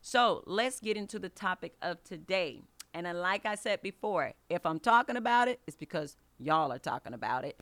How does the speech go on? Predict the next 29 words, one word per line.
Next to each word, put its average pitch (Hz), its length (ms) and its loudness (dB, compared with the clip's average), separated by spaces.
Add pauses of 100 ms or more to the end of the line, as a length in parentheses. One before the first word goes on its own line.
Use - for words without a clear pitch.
(320)
in 180 160 -2
these 170 180 -2
client 165 440 -2
sessions. - 580 -6 (540)
Today's 269 500 2
topic 175 720 0
is 160 640 2 (760)
anxiety 190 840 -2
and 165 200 -6 (200)
fear. 117 460 -6 (200)
And 151 160 -6
you 170 60 -4
may 170 160 -2
say, 170 240 -4
"Tara, 175 360 4
what 175 200 0
does 240 120 -4
that 220 140 6
have 196 220 2
to 185 80 -2
do 190 240 4
with 180 160 4
the 160 80 -2
season 180 380 -2
we've 170 140 -2
been 156 140 -4
talking 165 320 0
about 143 340 2
parenting?" 151 720 -6